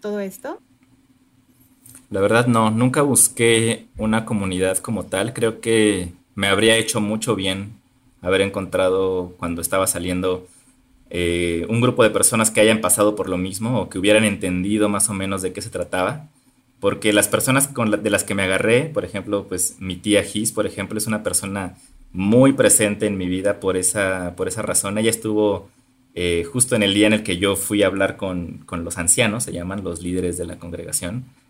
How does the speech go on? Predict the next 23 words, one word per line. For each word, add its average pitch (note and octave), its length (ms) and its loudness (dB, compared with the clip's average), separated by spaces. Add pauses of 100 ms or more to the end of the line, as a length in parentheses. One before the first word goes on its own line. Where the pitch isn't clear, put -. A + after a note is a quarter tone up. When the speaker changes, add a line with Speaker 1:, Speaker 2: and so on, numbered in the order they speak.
(100)
Speaker 2:
a F2+ 100 -8
decirles F#2+ 420 -4
que F2+ 160 -4
yo F2+ 120 2
ya F2+ 140 0
no F2+ 220 -4
quería F2 320 -4
ser E2+ 200 -8
parte F2 360 -6
de, - 260 -14 (720)
de - 80 -8
los F2 100 -6
testigos, C3+ 340 0
porque G#2+ 280 0
hay A#2 120 6
que - 80 0
hacer A2 280 4
como G2+ 180 0
ese, G2 300 0
ese G#2+ 160 0
proceso F2+ 680 0
oficial, E2 520 -2
¿no? G#2 160 -12